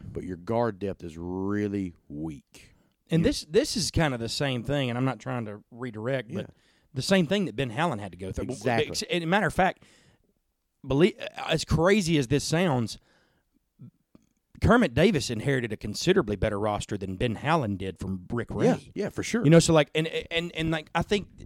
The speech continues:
Speaker 2: as I look back on it, that's why maybe Ben Hallen had some trouble the first
Speaker 1: Yeah.
Speaker 2: year or two, even with Malik Newman and Mario Kegler. It's
Speaker 1: Yeah.
Speaker 2: like, yeah, we got these two really young, talented guys, but everybody else on this roster
Speaker 1: A lot of
Speaker 2: is not
Speaker 1: holes.
Speaker 2: very good.
Speaker 1: A lot of holes.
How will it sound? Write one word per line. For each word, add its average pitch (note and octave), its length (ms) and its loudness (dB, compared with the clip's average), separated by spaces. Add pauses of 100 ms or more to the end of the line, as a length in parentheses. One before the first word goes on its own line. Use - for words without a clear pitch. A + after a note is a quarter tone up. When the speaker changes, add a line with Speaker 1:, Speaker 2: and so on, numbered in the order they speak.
Speaker 2:
as D#3 260 4
I D#3 60 8
look D3 200 6
back E3 240 2
on C3+ 160 2
it, A2+ 120 -4 (360)
that's D#3+ 300 0
why E3+ 320 2
maybe A2 500 0 (420)
Ben B2+ 240 6
Hallen B2 360 2
had A2+ 220 -4
some G#2+ 180 -2
trouble G#2+ 320 0
the G2+ 100 -2
first A2 200 0
Speaker 1:
Yeah. C3 120 2
Speaker 2:
year A#2 160 -2
or G#2+ 60 -4
two, A#2+ 140 -4
even G3+ 340 6
with A3+ 180 0
Malik A2+ 340 -12
Newman G#2+ 260 -6
and G2 80 -6
Mario G2 320 -6
Kegler. A2+ 380 -8
It's G#2 100 -8
Speaker 1:
Yeah. C3 80 -2
Speaker 2:
like, E2 80 -12 (320)
yeah, A#3 120 4
we A#3 100 8
got B3 140 4
these G3+ 140 6
two A3+ 160 8
really G3+ 200 6
young, F3+ 220 6
talented F3 360 0
guys, A#2+ 200 -4
but - 220 -18
everybody E3 500 -6
else D#3+ 240 -8
on G#2+ 120 -8
this - 180 -14
roster A2+ 280 -14
Speaker 1:
A F#2+ 40 -4
lot C3 100 0
of D3 80 -2
Speaker 2:
is D3+ 40 0
not D#3+ 100 6
Speaker 1:
holes. A#2+ 160 -2
Speaker 2:
very G#2+ 160 -10
good. B2+ 300 -12
Speaker 1:
A - 20 -14
lot G#2+ 100 -8
of G#2 60 -8
holes. F#2 160 -6